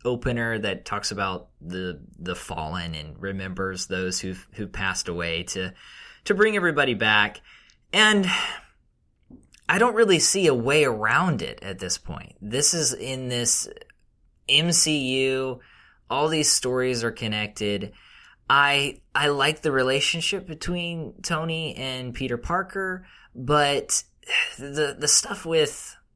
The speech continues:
the stuff with Nick Fury and all of that, it, it just feels like it is getting in the way of what I wanted to see more. And it's just these characters trying to live out that normal life. And one of the themes in the film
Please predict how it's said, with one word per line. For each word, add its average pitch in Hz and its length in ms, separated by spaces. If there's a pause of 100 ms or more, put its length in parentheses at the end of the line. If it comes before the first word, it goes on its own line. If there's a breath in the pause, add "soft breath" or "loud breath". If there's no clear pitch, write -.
(540 loud breath)
the 160 140
stuff 262 300
with 151 120
Nick 143 240
Fury 123 720
and 110 440
all 110 200
of 104 100
that, 98 300
it, 110 120 (240 loud breath)
it 156 120
just - 220
feels 165 360
like 127 180
it 123 120
is 135 260
getting 160 460
in 147 120
the 143 80
way 113 480
of 107 680 (240)
what 120 220
I 117 160
wanted 104 380
to 92 80
see 87 240
more. 87 360
And 98 180
it's 95 220
just - 560
these 117 340
characters 104 840
trying 107 520
to 113 120
live 92 240
out 85 420
that 87 300
normal 82 400
life. 71 400
And 160 180 (320 loud breath)
one 262 160
of 233 100
the 147 80
themes 147 340
in 113 100
the 98 80
film 110 540